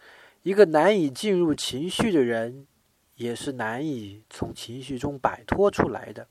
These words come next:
其实恰恰就是这份对痛苦的感受，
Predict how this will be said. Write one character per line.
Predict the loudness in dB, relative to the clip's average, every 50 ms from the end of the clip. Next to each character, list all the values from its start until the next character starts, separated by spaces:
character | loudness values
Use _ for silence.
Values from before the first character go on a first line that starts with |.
| _ _ _ _ _ _ _ _ _ _ _ _ _ -20 -20 -20 -20 -20 -20 _ _ -12
其 | -8 -6 -4
实 | -4 -4 -4
恰 | 0 4 6 6 6 6
恰 | 4 2 4 4 4 4 2 -2 -6 -10
就 | -8 -6 -4 -4
是 | -4 -4
这 | -4 -4 -4
份 | -4 -6 -8 -6 -2
对 | -2 -2 0
痛 | 2 2 4 4 2 2 0
苦 | -6 -8 -8 -8
的 | -8 -8
感 | -6 -4 -4 -4 -6 -8 -14
受， | -2 2 4 4 4 2 0